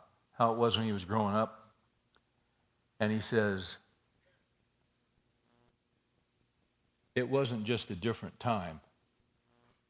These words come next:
It was a different world." You think back to how you were raised and what things were like when you were growing up.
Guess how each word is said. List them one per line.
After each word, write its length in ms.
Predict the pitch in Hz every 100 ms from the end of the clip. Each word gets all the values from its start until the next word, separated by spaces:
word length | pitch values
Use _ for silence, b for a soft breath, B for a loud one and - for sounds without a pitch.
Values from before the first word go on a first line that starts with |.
| _ _ _ _
It 60 | 113
was 200 | 101 87
a 60 |
different 440 | 80 104 95 87 -
world." 440 | 87 76 - - _ _ _ _ _ _ _ _ _ _ _ _ _ _ _ _ _ _ _ _ 120 120 _ _ _ _ _
You 160 | 120 147
think 280 | - 151 98
back 420 | 139 110 - -
to 180 | 98 92
how 180 | 110 104
you 180 | 107
were 120 | 113 95
raised 640 | 98 95 82 78 - -
and 120 | 90 92
what 160 | 104
things 260 | 123 113 95
were 80 | 95
like 320 | 104 107 -
when 80 | 90
you 140 | 104
were 80 | 95
growing 320 | 101 101 101
up. 200 | 110